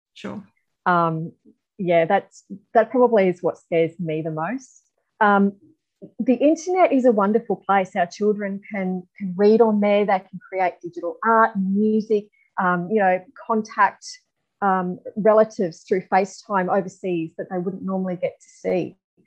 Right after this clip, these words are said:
Speaker 2: Um, it's not that the internet is a truly bad place, but it's teaching our children that, um,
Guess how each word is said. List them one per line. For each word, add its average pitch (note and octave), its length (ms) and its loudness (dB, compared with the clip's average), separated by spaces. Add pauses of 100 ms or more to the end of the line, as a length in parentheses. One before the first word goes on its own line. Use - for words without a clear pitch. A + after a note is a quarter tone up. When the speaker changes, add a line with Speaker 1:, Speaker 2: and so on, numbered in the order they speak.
(280)
Speaker 2:
Um, G3 200 2
it's A#3 200 -2
not A#3+ 180 2
that C4 160 2
the G#3 80 0
internet G#3 540 -2
is F#3+ 140 -4
a F#3 40 -6
truly F#3 320 -2
bad D#3+ 340 -4
place, D#3+ 300 -4 (600)
but G3 220 4
it's G3 200 -2 (160)
teaching G#3+ 460 -2
our F3+ 140 2
children F3+ 640 -4
that, D#3+ 260 -4 (220)
um, E3+ 560 -4